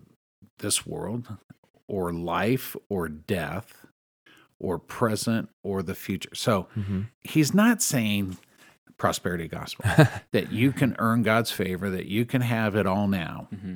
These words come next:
Speaker 1: He's saying your future is bright.
Speaker 2: Mm-hmm.
Speaker 1: It's all good. No
Speaker 2: Mm-hmm.
Speaker 1: matter if you get whatever in this life, hey, God will take care of everything
Speaker 2: Mm.
Speaker 1: in the next life.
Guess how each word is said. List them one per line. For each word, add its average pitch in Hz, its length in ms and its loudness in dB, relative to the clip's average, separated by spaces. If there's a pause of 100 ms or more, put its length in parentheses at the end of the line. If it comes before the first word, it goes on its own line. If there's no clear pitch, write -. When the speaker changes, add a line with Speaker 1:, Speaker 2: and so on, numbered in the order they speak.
Speaker 1:
He's 117 360 2
saying 104 720 2 (400)
your 113 400 2
future 127 560 0
is 90 200 -6
bright. - 580 -8
Speaker 2:
Mm-hmm. 92 400 0 (140)
Speaker 1:
It's - 260 -6 (500)
all 123 300 6
good. 92 360 -4 (220)
No 104 60 -4 (160)
Speaker 2:
Mm-hmm. - 60 4
Speaker 1:
matter 98 280 4
if - 180 -6
you 95 80 0
get 107 400 0
whatever 101 800 -2 (340)
in 92 180 -2
this 120 260 4
life, 160 420 4 (540)
hey, 76 320 -6 (280)
God 101 340 2 (180)
will - 180 -8
take - 280 -6
care 92 200 -8
of 73 120 -14 (160)
everything 98 500 2
Speaker 2:
Mm. 90 60 2
Speaker 1:
in 85 60 -4
the 85 100 -4
next 76 400 -8
life. - 400 -18